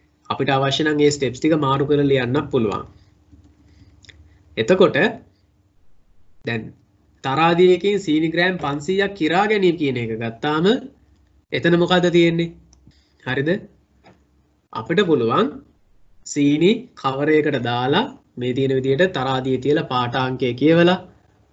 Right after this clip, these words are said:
පන්සීයට අඩුයි නම් පාඨාංකය ග්‍රෑම් පන්සීයට සමාන වෙනකන් සීනි දානවා. පන්සීයට වැඩි නම්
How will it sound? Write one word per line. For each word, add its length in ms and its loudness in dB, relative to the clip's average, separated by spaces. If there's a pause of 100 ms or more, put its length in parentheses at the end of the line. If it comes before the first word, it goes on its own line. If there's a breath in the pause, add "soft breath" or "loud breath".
(120)
පන්සීයට 480 4
අඩුයි 360 6
නම් 200 2 (680)
පාඨාංකය 640 -2 (220)
ග්‍රෑම් 340 -4
පන්සීයට 400 -4
සමාන 420 -4
වෙනකන් 360 2
සීනි 280 0
දානවා. 380 -6 (840 soft breath)
පන්සීයට 520 0
වැඩි 300 2
නම් 240 2